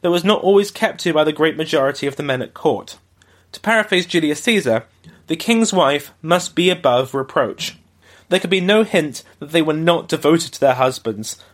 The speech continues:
to their new home, and to their children. Private devotion was not enough.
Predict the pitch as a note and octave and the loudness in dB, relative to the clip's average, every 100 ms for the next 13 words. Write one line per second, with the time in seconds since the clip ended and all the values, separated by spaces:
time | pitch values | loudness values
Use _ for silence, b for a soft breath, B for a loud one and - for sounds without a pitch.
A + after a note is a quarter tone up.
0 | b - D3 D3 C#3 C3+ F#3+ F#3 F#3 B | b 0 0 2 -2 0 0 0 -2 B
1 | B - D#3+ D#3+ - D3 C#3+ D#3+ C3 B2+ | B -4 -4 -4 -4 -4 -2 0 0 -2
2 | G#2 A2+ _ _ _ _ _ _ _ _ | -8 -14 _ _ _ _ _ _ _ _
3 | - A3+ G#3+ G#3+ F#3 F3 - F3+ E3+ E3+ | -2 0 0 0 2 2 2 -2 -4 -6
4 | E3 F3 F3+ E3 D#3+ B2 - - | -4 0 0 0 -2 -2 -4 -16